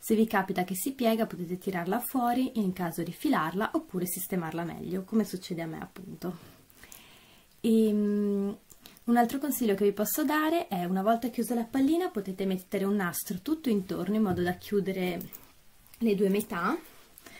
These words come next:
e rifilarle di più, oppure semplicemente lasciarle così, che è anche bello vedere il contrasto dei brillantini bianchi e oro.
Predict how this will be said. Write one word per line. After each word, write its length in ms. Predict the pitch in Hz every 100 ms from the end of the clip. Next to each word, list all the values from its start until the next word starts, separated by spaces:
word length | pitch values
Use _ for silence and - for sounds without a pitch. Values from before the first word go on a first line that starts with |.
| - - -
e 200 | 202 185
rifilarle 560 | 185 185 190 180 180
di 120 | 208 311
più, 200 | 269 339
oppure 480 | 466 - 233 185
semplicemente 640 | 190 214 208 233 285 202 185
lasciarle 440 | 180 - 185 190
così, 300 | 190 262 190
che 120 | 190
è 40 | 196
anche 220 | 196 226
bello 260 | 190 196 196
vedere 320 | 208 196 185
il 60 |
contrasto 1080 | 185 202 190 190 185 - 196 185 180 170 170 165
dei 140 | 180
brillantini 560 | 175 190 185 185 202 190
bianchi 420 | 185 175 170 262
e 60 | 208
oro. 380 | 160 165 294